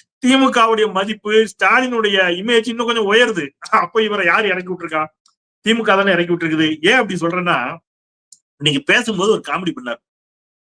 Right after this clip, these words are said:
வந்து ஏறிட்டார், ஏறி, அஹ், பஸ்ல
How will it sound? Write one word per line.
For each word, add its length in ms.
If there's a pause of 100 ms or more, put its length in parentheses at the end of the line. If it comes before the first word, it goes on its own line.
(340)
வந்து 300 (580)
ஏறிட்டார், 460 (560)
ஏறி, 320 (1120)
அஹ், 180
பஸ்ல 260